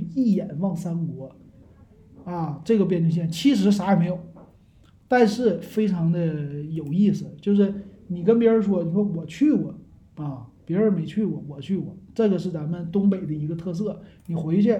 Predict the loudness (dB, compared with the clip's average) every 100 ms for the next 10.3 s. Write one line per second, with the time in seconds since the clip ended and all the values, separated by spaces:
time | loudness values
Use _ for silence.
0 | -2 -4 -2 -4 -6 -6 -6 -8 -10 -6
1 | -6 -6 -8 -12 -18 -20 -10 -6 -4 -2
2 | -4 -6 -10 -10 -10 -10 -14 -16 -6 -4
3 | -2 -6 -10 -20 -20 _ -14 -8 -2 0
4 | 2 0 -2 -2 -4 -8 -12 -4 2 4
5 | 4 4 4 4 2 4 2 0 -2 -2
6 | -2 -2 -4 -10 -10 -10 -10 -10 -10 -10
7 | -10 -14 -14 -14 -12 -10 -10 -12 -14 -16
8 | -20 -20 -20 -20 -20 -20 -10 0 2 2
9 | -2 -4 -6 -10 -16 -20 -20 -20 -2 2
10 | 2 0